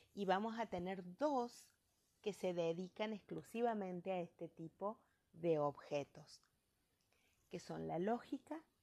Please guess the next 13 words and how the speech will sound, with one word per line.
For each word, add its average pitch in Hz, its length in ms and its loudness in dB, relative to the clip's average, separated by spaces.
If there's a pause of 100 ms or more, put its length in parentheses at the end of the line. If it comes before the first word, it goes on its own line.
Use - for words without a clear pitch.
(160)
y 226 100 -4
la 190 140 2
matemática. 143 880 -8 (1500)
Por 160 160 2
otro 160 240 4
lado, 220 440 6 (560)
vamos 156 420 0
a 196 80 2
tener 220 420 -2 (380)
a 233 120 2
las 220 180 4
ciencias 202 480 -4
factuales, 165 800 0